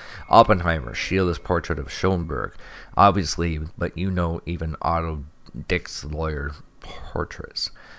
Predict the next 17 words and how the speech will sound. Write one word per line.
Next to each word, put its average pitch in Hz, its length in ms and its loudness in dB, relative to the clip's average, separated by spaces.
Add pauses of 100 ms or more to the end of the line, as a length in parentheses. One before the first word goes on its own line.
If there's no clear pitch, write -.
(160)
That's 90 240 0
what 90 80 2
he's 82 140 2
even 80 180 -2
doing, 80 220 -2
holding 76 680 -4 (160)
a - 40 -4
shape. - 400 -6
He 76 100 -4
can 78 800 -4
see - 240 -2
the 95 100 4
women 98 320 4
don't 87 240 2
have 87 220 2
the - 80 -18
problem. 78 420 2